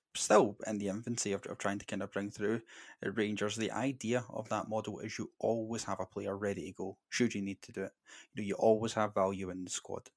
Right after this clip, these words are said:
In the way that the clubs that we have quite openly said, Ajax, Porto, Dortmund, the clubs that we think that we can try and emulate to a scale in our own, in our own league, in our own way. The point of them is they always have a player ready to go. They always have someone on the market. They always have someone that can,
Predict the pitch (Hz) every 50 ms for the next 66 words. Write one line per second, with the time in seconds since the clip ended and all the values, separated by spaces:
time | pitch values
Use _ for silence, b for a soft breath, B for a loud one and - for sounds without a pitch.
0 | _ - 113 135 135 156 165 160 139 110 - 101 - - 113 101 - - 92 87
1 | - - 117 107 101 95 - - 123 117 - 117 120 123 120 - 143 110 104 104
2 | - - 101 107 110 104 - 85 80 85 98 101 101 95 87 - - - - -
3 | 85 95 - - 101 90 92 B B B B B B _ - 101 110 - - -
4 | 110 - - 98 104 110 113 - - 104 104 - - - 107 - - - - -
5 | - 104 101 - 104 101 - 104 95 98 98 95 95 98 101 95 101 87 - -
6 | - - 95 92 - - - - - 101 104 104 117 - _ _ - - 92 95
7 | 92 95 95 92 92 90 90 90 90 85 85 92 95 87 90 95 - 87 85 85
8 | 90 90 87 90 98 113 - B B B B B B B B B B B B B
9 | _ _ _ _ - - - 135 147 139 135 113 107 110 107 98 - 113 - -
10 | 131 127 123 120 123 113 110 95 95 - - 98 92 90 95 92 - - - -
11 | - 92 - - _ - - 104 110 117 120 127 127 - 113 104 - - 107 101
12 | 98 95 92 92 87 87 92 90 90 90 - - - - - - 107 110 123 127
13 | 127 123 - 113 107 - - - 101 98 104 92 90 - - 104 90